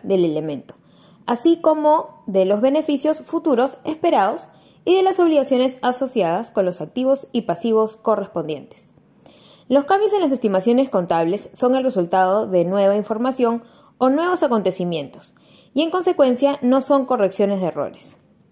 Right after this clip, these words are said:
¿Cuál es el efecto de un cambio de una estimación contable? El efecto es prospectivo. En algunos casos afecta el ejercicio y en otros el ejercicio y ejercicios siguientes.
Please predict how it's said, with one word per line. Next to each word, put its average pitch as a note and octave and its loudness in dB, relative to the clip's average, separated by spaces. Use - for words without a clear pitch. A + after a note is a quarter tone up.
¿Cuál F#4+ 4
es G4+ 0
el D#4+ 4
efecto A#3+ 2
de A#3 6
un A3+ 2
cambio G3+ 0
de F#3 0
una F#3+ 0
estimación E3+ -4
contable? D#3+ -2
El C#4 4
efecto F4+ 0
es G4 -2
prospectivo. F3 -2
En G#3+ 2
algunos C#4 0
casos C4+ -2
afecta D#4+ -2
el D4+ 2
ejercicio G3 -4
y B3+ 4
en C#4 2
otros D#4+ -2
el A3 2
ejercicio F3 -4
y F3 -2
ejercicios A3 -6
siguientes. - -4